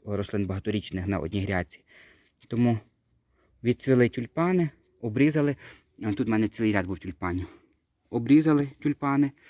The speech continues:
І на то місце таке якесь однорічне, що теж вам подобається, можна легко висаджувати. Навіть попри те, що там внизу ще є цибульки тюльпанів. Не, неважливо. Маленький, не в-, е, не вел-, не маленький чорнобривчик.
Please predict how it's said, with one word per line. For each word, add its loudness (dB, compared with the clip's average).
І 0
на 4
то -2
місце 0
таке -6
якесь -6
однорічне, 0
що -6
теж -4
вам 0
подобається, -2
можна -6
легко -6
висаджувати. -12
Навіть 0
попри -4
те, -4
що -12
там 0
внизу -2
ще -6
є 0
цибульки -4
тюльпанів. -12
Не, 6
неважливо. 4
Маленький, 0
не 0
в-, 0
е, 4
не -2
вел-, -2
не 0
маленький 0
чорнобривчик. -2